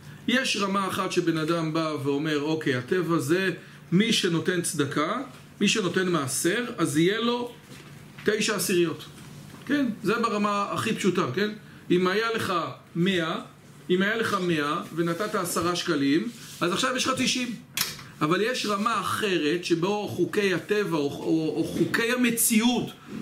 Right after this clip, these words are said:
עובדים אחרת, שמי שנותן, שמי שנותן יהיה לו יותר. אוקיי? והבן אדם מחליט באיזה רמה הוא רוצה לחיות.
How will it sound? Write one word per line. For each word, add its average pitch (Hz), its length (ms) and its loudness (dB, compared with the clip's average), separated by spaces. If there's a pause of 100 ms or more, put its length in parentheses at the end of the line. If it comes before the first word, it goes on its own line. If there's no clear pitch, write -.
(100)
עובדים 190 360 2
אחרת, 175 460 0 (360)
שמי 247 380 4
שנותן, 190 600 0 (220)
שמי 208 280 4
שנותן 214 420 0
יהיה 196 120 2
לו 175 120 2
יותר. 123 240 -4 (760)
אוקיי? 262 340 -2 (380)
והבן 190 240 0
אדם 285 200 0
מחליט 294 320 2
באיזה 214 260 -2
רמה 220 200 -4
הוא 220 80 -4
רוצה 202 220 -2
לחיות. 175 280 -2